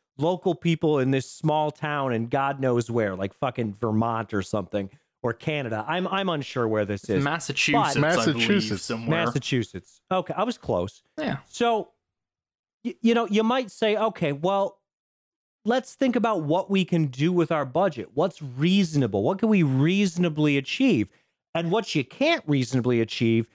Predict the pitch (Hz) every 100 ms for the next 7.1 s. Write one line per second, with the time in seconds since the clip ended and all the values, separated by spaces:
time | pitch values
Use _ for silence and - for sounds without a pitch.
0 | _ _ _ 165 160 151 165 147 120 110
1 | 117 123 185 202 214 208 208 - _ 180
2 | 175 175 175 - - _ - 175 - 180
3 | 170 165 - _ - 135 151 160 170 160
4 | 151 151 156 147 131 139 139 139 135 127
5 | 127 120 _ _ _ _ _ _ _ _
6 | _ _ 139 147 147 - 120 107 98 -
7 | 65